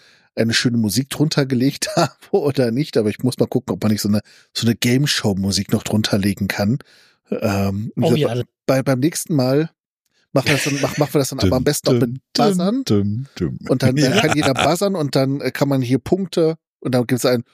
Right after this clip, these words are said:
Speaker 1: Düdüdüm oder ein Oh.
Speaker 2: Oh ja, oh ja, das finde ich gut.
Speaker 1: Ja, gut.
Speaker 3: Alles
Speaker 1: Also,
Speaker 3: klar.
Speaker 1: ich, äh, überreiche, äh, den, äh, schimmligen Cheddar-Gewinnpreis an Johnny.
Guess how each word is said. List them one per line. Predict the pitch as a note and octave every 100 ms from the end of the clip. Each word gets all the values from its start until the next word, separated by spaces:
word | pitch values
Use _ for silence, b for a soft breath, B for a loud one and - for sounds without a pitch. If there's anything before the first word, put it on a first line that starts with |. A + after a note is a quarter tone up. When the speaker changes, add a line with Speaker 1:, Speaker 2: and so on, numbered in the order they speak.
| _ _ -
Speaker 1:
Düdüdüm | A#2+ C#3 E3+ B3 C4 C4
oder | D3+ C#3
ein | D3+
Oh. | A#3 F#3 D#3 D3 C#3 B2+ B2 A#2+ A#2 G#2 G#2+ b b _ _ _ -
Speaker 2:
Oh | A3 A3
ja, | C#3 C#3 -
oh | A3 G#3 G3+
ja, | D#3+ D#3
das | D#3
finde | - C#3
ich | A#2+
gut. | C3 A#2 - _ _ _ -
Speaker 1:
Ja, | - C3+
gut. | - C3
Speaker 3:
Alles | A#2+ B2+
Speaker 1:
Also, | B2
Speaker 3:
klar. | G#2+ G2 G2 -
Speaker 1:
ich, | D#3+ - -
äh, | D#3 D3 E3 D#3+ E3
überreiche, | D3+ C#3+ C3 D#3 D#3+ E3 D3+ D#3 D#3+ D#3
äh, |
den, | C3+ C3+ C3+ C3+
äh, | C3+ C3+
schimmligen | - - D#3 D3+ C#3+ C3+
Cheddar-Gewinnpreis | - - C#3+ C#3 C#3 C#3 C#3 D#3+ _ _ - C3 C3 C3+ - B2+ B2+
an | C#3 B2
Johnny. | B2 C3+ D#3+